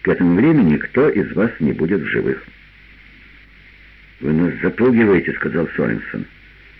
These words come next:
«С чего вы взяли, будто сможете нас убить? Днём у вас не очень-то получилось». Он поймал взгляд Дрейка и показал на рацию. Дрейк развёл руками и вернулся к работе.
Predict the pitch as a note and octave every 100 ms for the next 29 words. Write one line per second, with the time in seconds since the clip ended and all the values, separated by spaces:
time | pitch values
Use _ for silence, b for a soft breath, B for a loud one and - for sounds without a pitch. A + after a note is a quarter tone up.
0 | - - D#2+ B2+ C3 G#2+ B2+ B2 B2+ -
1 | A#2 - A2 A2+ A2 A2 A2 A2 A2 F#2
2 | - - B B B B B B B -
3 | - A#3 D#3+ B2+ - - - - - -
4 | - D#2 G#2+ B2 A#2+ G#2+ G#2+ C3+ C#3+ C3+
5 | C#3 B2 A2+ - - - - - - -
6 | - B B B B B - - - -
7 | - F2 F#2 G2 F#2 F#2 F#2 D2+ F#2+ F2+
8 | E2+ C#2 G2+ A#2+ - C#2+ - - D2 D#2
9 | - - D2+ F#2 F2+ F2+ C2 - - B1
10 | B1 B B B B - F2 A2 F#2 D#2+
11 | C2+ E2+ D#2 D#2 F#2+ G#2+ A2+ G#2+ F2+ B1+
12 | B1 C#2+ E2 - - C2 G1+ G1+